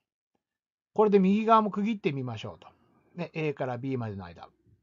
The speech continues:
この、お、曲線のこの範囲だけ見るんですよ。で、この範囲で一番高いところが最大値。さ-、低いところはまだここですね。ということで、はい。これは変わらないんですけども、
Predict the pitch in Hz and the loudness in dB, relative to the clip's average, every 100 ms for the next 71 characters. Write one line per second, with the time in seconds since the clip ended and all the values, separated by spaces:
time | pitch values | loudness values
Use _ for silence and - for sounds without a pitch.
0 | _ 208 220 214 175 165 156 - 151 - | _ 0 2 2 -2 -6 -6 -8 -10 -8
1 | 170 170 208 202 220 220 190 190 185 180 | -8 -4 -2 -2 -4 -2 0 2 2 0
2 | 175 160 165 190 190 _ _ _ _ _ | -2 -2 2 2 0 _ _ _ _ _
3 | _ - 196 247 226 240 196 185 202 208 | _ -8 0 2 4 4 4 4 2 4
4 | 214 240 - _ _ 175 170 214 202 180 | 4 2 -6 _ _ -6 4 6 6 4
5 | 147 143 135 165 185 147 147 135 113 - | 0 0 0 0 0 -2 -2 -2 -6 -10
6 | - 147 - - 240 190 156 151 - 156 | -12 -10 -10 -8 -4 -2 -2 -4 -8 -10
7 | 139 - 156 156 180 190 _ _ _ _ | -8 -8 -10 -6 -4 -6 _ _ _ _
8 | 170 156 165 151 135 156 240 _ _ _ | -8 -6 -6 -4 -2 -2 -4 _ _ _
9 | _ _ _ _ - 139 101 _ _ _ | _ _ _ _ -2 -2 -2 _ _ _
10 | _ _ 185 185 190 180 170 165 139 120 | _ _ -2 2 4 4 4 0 -4 -8
11 | 127 113 151 226 233 | -10 -6 -2 -2 -4